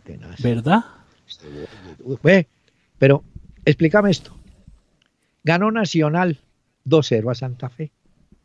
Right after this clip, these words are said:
Speaker 1: Muy bien. Hay críticas que Santa Fe no jugó, que ta-,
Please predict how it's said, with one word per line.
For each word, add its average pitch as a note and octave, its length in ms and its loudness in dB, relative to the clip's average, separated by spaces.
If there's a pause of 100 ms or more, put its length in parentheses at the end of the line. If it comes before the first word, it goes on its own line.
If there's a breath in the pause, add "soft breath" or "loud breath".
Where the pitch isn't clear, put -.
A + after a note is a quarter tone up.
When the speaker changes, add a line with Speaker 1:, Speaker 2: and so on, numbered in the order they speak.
(240)
Speaker 1:
Muy C#3 240 -8
bien. F3 200 -8 (640)
Hay C#3 140 0
críticas A#2+ 640 -4
que F#2+ 100 -8
Santa F#2+ 320 -6
Fe A#2 460 0 (320 soft breath)
no G#2+ 120 -4
jugó, A2 480 2
que G2+ 180 -4
ta-, F#2+ 200 -14